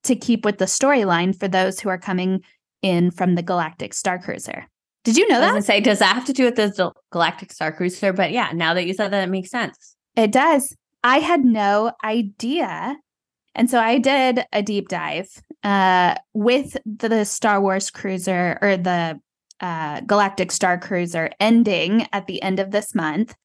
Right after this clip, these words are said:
Speaker 1: They will then start to slowly add all these new meet and greet characters because they can speed up time a little bit more. They're no longer stuck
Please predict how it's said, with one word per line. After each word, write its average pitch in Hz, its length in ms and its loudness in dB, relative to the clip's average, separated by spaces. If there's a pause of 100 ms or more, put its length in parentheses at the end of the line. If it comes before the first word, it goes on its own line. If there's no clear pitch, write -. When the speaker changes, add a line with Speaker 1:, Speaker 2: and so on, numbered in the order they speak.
(120)
Speaker 1:
They 208 360 2
will 208 220 2
then 196 720 0
start - 480 -2
to 202 220 -2
slowly 190 720 2
add 180 420 2
all 180 200 2
these 175 400 -4
new 175 480 2 (100)
meet 220 240 0
and 214 140 0
greet 175 240 -6
characters 160 960 -4 (140)
because 175 840 2 (140)
they 190 200 2
can 170 420 0
speed 180 360 0
up 160 180 0
time 170 280 -4
a 156 60 -4
little 160 200 -6
bit - 200 -8
more. 147 180 -2
They're 185 160 4
no 190 200 4
longer 180 260 2
stuck 160 640 -2